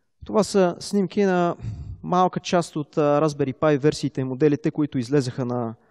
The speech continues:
а, на пазара през, а, тези четири години. Наскоро, а, тоест, мисля, че пролетта, Raspberry Pi Foundation обяви, че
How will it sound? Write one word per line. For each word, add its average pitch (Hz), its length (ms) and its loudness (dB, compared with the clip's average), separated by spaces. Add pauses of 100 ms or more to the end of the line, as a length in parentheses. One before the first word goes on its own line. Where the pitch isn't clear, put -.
(280)
а, 113 340 -6 (1200)
на 127 120 -4
пазара 139 400 2
през, - 400 -6
а, 120 280 0 (500)
тези 123 220 0
четири 120 320 -2
години. 185 440 -2 (520)
Наскоро, 185 640 0 (480)
а, 135 260 -8
тоест, - 280 -8
мисля, 151 140 -12
че - 120 -20
пролетта, 143 540 0 (280)
Raspberry 160 320 0
Pi 170 200 0 (240)
Foundation 165 560 -2
обяви, 139 300 2
че 160 340 -2